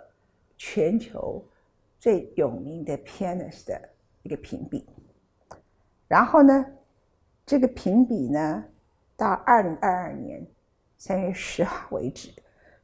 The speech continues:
只有五个亚洲的钢琴家在排行榜上。很有名的日本钢琴家排名七十二名，著名的王羽佳，他在二零二一年的时候，几乎所有欧洲艺术节都邀请他，他排名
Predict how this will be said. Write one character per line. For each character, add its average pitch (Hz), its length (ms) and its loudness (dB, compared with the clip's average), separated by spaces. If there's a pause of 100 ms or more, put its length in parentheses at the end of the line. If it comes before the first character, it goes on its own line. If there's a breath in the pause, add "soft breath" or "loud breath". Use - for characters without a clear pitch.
只 - 180 0
有 269 140 6 (140)
五 147 280 -2
个 - 220 -2 (100)
亚 - 300 -4
洲 156 280 -2
的 - 200 -6 (200)
钢 165 200 -6
琴 - 220 -14
家 156 260 -8 (320)
在 - 140 -6
排 - 180 -8
行 - 140 -12
榜 - 180 -12
上。 - 220 -2 (1000 soft breath)
很 165 140 0
有 254 100 8
名 110 200 -6
的 110 80 -6
日 160 100 -8
本 - 140 -16
钢 139 100 -10
琴 110 140 -10
家 101 140 -6
排 - 180 -8
名 107 180 -8
七 - 180 -4
十 - 160 -2
二 - 200 -4
名， - 100 -18 (880 soft breath)
著 262 160 2
名 180 180 0
的 180 120 2
王 180 260 0
羽 202 80 2
佳， 131 340 -8 (280)
他 160 180 -8
在 147 220 -6
二 139 280 -6
零 - 160 -16
二 143 160 -8
一 143 40 -6
年 139 240 -10
的 131 80 -12
时 139 100 -12
候， 127 60 -4
几 - 200 -8
乎 151 160 -6
所 - 240 -12
有 180 140 -6
欧 - 200 -14
洲 151 100 -10
艺 147 80 -8
术 151 100 -14
节 - 200 -20
都 156 120 -12
邀 160 180 -10
请 - 220 -14
他， - 260 -14 (380 loud breath)
他 - 160 -6
排 - 220 -6
名 107 200 -6